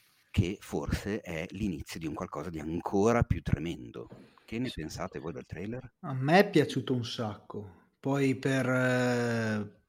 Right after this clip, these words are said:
Speaker 2: per gusto mio questo genere, questo genere, diciamo, a metà tra il thriller, quasi noir, eh, io lo adoro.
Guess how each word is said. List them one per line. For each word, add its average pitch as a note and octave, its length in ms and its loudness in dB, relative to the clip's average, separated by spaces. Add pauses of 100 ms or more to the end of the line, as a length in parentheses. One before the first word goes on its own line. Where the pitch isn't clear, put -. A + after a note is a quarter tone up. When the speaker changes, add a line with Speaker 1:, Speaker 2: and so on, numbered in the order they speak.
Speaker 2:
per B2 240 0
gusto C#3 340 2
mio D3+ 360 6
questo C3 400 2
genere, B2+ 920 4 (680)
questo B2+ 260 -6
genere, A#2 460 0
diciamo, A#2 500 -2
a A2 60 2
metà A2+ 280 0
tra A#2 180 -4
il A2 120 -6
thriller, A2+ 560 -2
quasi A2 300 -2
noir, A2+ 920 2
eh, G#2+ 40 2
io A2 140 0
lo A2+ 100 0
adoro. A2 540 0